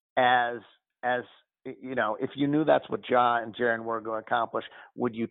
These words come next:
take it? And the answer, I think, was no, you wouldn't, 'cause you dream even bigger.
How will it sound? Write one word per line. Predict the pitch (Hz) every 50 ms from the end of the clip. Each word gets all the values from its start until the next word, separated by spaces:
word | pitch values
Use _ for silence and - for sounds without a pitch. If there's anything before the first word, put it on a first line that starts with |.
| -
take | - 135 127 - -
it? | - - - - - _ _ - - - - - _ -
And | 156 160
the | 170 -
answer, | - - - - - - -
I | - 69 -
think, | - - - - - -
was | 117 110 127
no, | 165 196 220 220 - 117
you | 113 117 131
wouldn't, | 135 147 202 226 151 - - _ _ _ _ -
'cause | 156 143
you | 131 151
dream | 139 120 139 151 156 151 151 151 147 147 - _
even | 160 156 147 139 143 139
bigger. | 139 - 208 196 160 120 117 110 - -